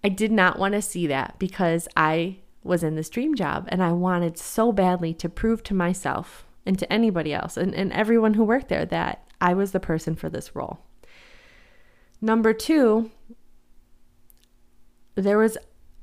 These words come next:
not just a toxic work culture there, but also very unethical things happening. And I didn't know what to do with that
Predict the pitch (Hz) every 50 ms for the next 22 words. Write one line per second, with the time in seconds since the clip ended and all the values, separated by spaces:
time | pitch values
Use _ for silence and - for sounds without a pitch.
0 | - - - 190 226 247 262 262 262 - 247 233 - - - - - - - -
1 | 180 185 - - - - 170 170 175 - - - 180 170 - - - - - -
2 | - - - 170 170 170 170 170 - - - - 175 160 170 - - - 202 202
3 | 202 214 214 220 226 233 254 254 - - - - - - _ - - _ _ -
4 | - - - 185 180 196 190 175 - - - 208 247 - 262 226 202 190 185 190
5 | 190 - - - - _ - - _ - - - - _ _ _ _ _ - -
6 | 190 185 190 185 190 196 196 170 143 185 175 165 147 165 - 156 - - 143 143
7 | - 151 139 143 156 - 143 - - 82 - - 165 - - _ _ _ _ -
8 | _ - - 175 175 175 175 170 180 175 - - _ - - - - _ - -
9 | - - - - - _ - - - - - - - - 190 208 247 254 233 202
10 | 185 180 175 - - 156 - - 151 143 139 170 - - - - -